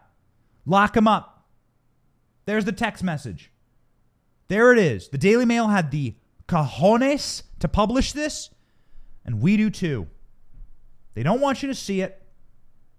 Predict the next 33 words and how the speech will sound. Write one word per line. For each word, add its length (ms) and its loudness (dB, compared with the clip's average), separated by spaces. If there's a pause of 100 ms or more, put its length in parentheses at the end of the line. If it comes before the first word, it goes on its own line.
(100)
They 120 -4
don't 340 0
want 240 -2
you 240 -4
to 140 -10
see 320 -8
it. 120 -14 (240)
Is 80 -10
there 120 -4
a 40 -8
photo 280 -2
of 60 -6
the 60 -6
spy 260 -6
chief 200 -10
of 80 -14
China? 260 -6
There 160 -6
he 80 -4
is, 200 -8
right 180 -6
there. 220 -10 (840)
There 160 -4
they 100 -4
are. 240 -4 (1800)
There 340 -2
they 300 -2
are. 380 -2 (600)
The 380 0
right-hand 840 -2
man, 380 -2
Patrick 480 -4
Ho, 460 -2